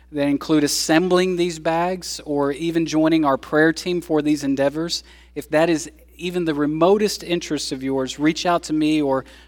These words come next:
Brother Ed, whose face you saw at the beginning of the service, and we'd love to help you, uh, get, uh, get plugged in. Uh, with that being said, I invite you to turn with me to Luke chapter two. Um, we will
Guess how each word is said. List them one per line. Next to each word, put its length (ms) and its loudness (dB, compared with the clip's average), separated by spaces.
Brother 260 6
Ed, 200 6
whose 200 -4
face 300 2
you 80 -2
saw 280 0
at 80 -2
the 80 -8
beginning 360 -2
of 60 -6
the 80 -6
service, 560 -6
and 80 -8
we'd 140 -2
love 220 0
to 180 -2
help 360 -4
you, 180 -8
uh, 140 -8
get, 340 -8
uh, 200 -6
get 260 -10
plugged 300 -4
in. 200 -10
Uh, 60 -4
with 160 4
that 180 10
being 220 8
said, 280 4
I 140 10
invite 380 6
you 60 -2
to 100 4
turn 300 4
with 140 2
me 220 4
to 400 0
Luke 340 4
chapter 440 0
two. 500 -2
Um, 480 2
we 180 4
will 340 8